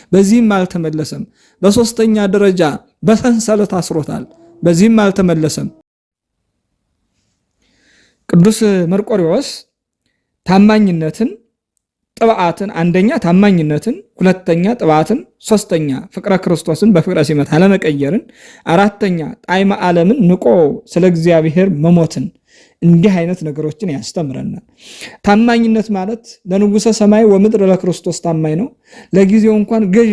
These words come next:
ለነበረው ንጉሥ ታማኝ ነበር። የታዘዘውን ስራ በጊዜው ፈጽሟል። ታማኝነት ማለት፣ እ፣ በሐሰት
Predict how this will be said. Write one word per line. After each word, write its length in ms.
ለነበረው 500
ንጉሥ 280
ታማኝ 380
ነበር። 300
የታዘዘውን 680
ስራ 220
በጊዜው 420
ፈጽሟል። 560
ታማኝነት 840
ማለት፣ 340
እ፣ 100
በሐሰት 500